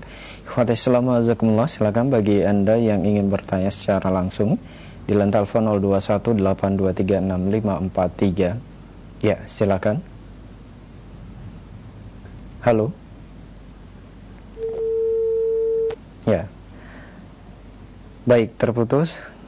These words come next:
Kita beralih ke pertanyaan melalui pesan singkat kembali. Assalamualaikum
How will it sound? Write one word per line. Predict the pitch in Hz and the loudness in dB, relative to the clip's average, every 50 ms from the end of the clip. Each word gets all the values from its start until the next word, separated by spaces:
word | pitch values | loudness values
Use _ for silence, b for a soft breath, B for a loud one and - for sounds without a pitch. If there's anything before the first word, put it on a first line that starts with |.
| - - | -12 -2
Kita | - 120 113 - - 113 113 113 110 | 2 2 2 4 4 4 4 4 4
beralih | 104 113 113 110 117 123 127 | 4 2 2 4 2 2 2
ke | 131 127 110 | 2 0 0
pertanyaan | - 110 101 - 110 110 110 110 113 113 | 0 0 0 2 2 2 2 2 2 2
melalui | 113 107 104 104 104 107 104 | 4 4 4 4 2 2 0
pesan | - 110 - - 110 101 - | -2 -2 0 0 0 0 0
singkat | - 110 101 95 - 98 - - | 0 0 2 2 2 0 0 0
kembali. | - 110 107 101 98 90 85 87 95 117 175 202 202 - - - B B B B B B B B B B B B B B B B B B - - - - - - - - - | 0 2 4 4 4 4 4 2 2 2 2 2 2 0 -6 -16 B B B B B B B B B B B B B B B B B B -20 -20 -20 -20 -20 -20 -16 -8 -2
Assalamualaikum | - - - 123 120 123 120 120 113 107 113 117 120 117 - 123 | 0 2 4 6 6 4 4 4 4 4 4 4 2 2 2 2